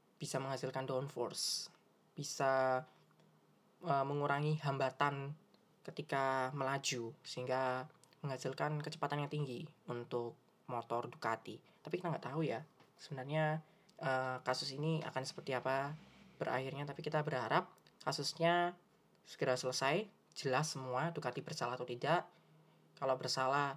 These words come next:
konsekuensinya apa? Kalau tidak, langkah selanjutnya dari pihak moto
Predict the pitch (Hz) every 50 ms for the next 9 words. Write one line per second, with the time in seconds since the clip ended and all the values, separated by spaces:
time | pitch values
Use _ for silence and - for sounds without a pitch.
0 | - - - - 127 - - 127 135 131 131 - 135 127 131 - - 147 160 160
1 | 143 131 127 - - 147 - 156 160 175 165 - - - _ - - - _ _
2 | - - - 147 139 156 160 160 160 165 160 - - 160 151 151 156 151 160 165
3 | 165 151 143 139 135 135 131 - 147 139 143 131 - - - - - - - -
4 | - - - - - - 151 160